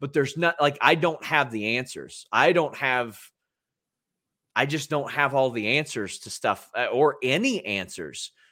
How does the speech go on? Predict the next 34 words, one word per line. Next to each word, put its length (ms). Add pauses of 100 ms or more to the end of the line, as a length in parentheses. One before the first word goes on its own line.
for 200
a 80
lot 220
of 60
stuff 300
like 240
that. 300 (340)
But 120
I 60
also 340
wanted 240
to 60
speak 300
about 200
people 260
who 140
were 140
like, 400 (640)
"Oh, 180
well, 280
they're, 260
they're, 180
they 160
don't 100
wanna 140
criticize 520
A 60
E 140
W 260
'cause 160
they'll 120
get 100
their 80
press 340